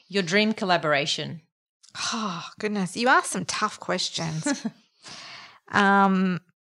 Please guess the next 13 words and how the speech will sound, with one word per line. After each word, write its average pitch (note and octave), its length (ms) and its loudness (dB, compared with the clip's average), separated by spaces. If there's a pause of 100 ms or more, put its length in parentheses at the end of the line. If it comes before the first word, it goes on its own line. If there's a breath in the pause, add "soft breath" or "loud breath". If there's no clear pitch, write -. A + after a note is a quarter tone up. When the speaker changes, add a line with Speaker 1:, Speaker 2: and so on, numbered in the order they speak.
(280)
Speaker 2:
Russell G3 360 8
Brand. F#3+ 460 6
Speaker 1:
Russell A3 280 2
Brand. A#3+ 680 4
Speaker 2:
Mm. A#3+ 380 6
Speaker 1:
Wow. A3 680 4
Speaker 2:
And, G3+ 480 8
um, F#3+ 560 6 (580 loud breath)
look, F4 300 8 (120)
I D#4 120 6
think G#4+ 520 0
Marianne G#3+ 420 6
Williamson, A3+ 680 2